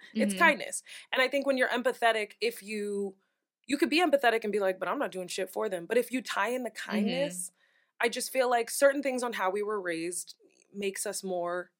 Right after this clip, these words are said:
Speaker 1: kind and empath-, empathy kinda just
Speaker 2: And grateful to be
Speaker 1: Yeah.
Speaker 2: empathetic towards others. Um, when did you learn that you were an empath? When did you learn that you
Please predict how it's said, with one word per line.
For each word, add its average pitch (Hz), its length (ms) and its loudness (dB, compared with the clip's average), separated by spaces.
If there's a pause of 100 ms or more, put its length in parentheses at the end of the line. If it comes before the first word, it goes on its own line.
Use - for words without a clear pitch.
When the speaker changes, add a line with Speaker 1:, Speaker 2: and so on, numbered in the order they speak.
(160)
Speaker 1:
kind 160 440 -6
and 175 340 -10
empath-, 170 320 -12 (180)
empathy 214 320 -12
kinda 214 220 -12
just - 380 -10 (220)
Speaker 2:
And 202 200 0
grateful 175 480 0
to - 120 -12
be 156 400 -14 (160)
Speaker 1:
Yeah. 220 320 -2 (280)
Speaker 2:
empathetic - 520 -20
towards - 380 -14
others. - 500 -18
Um, 175 520 0 (1000)
when 214 280 2
did 262 180 0
you 247 180 2
learn 180 960 0 (1500)
that 180 260 4
you 190 100 -2
were 170 520 4
an 170 180 -8
empath? 160 500 -6
When 190 220 0
did 220 180 2
you 202 160 0
learn 180 640 2
that 170 280 0
you 175 640 -2